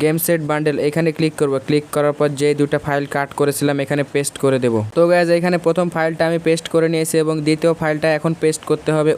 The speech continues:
অন্য একটা ফোল্ডারে। তাই আমি পাঁচটা ফাইলকেই কাট করে নিচ্ছি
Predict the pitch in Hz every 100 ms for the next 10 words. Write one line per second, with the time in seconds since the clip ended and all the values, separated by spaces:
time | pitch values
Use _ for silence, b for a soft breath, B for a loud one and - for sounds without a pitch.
0 | 156 160 156 151 151 - 143 139 135 -
1 | 143 147 160 151 151 151 - 160 - 151
2 | 156 165 180 175 160 156 170 165 170 170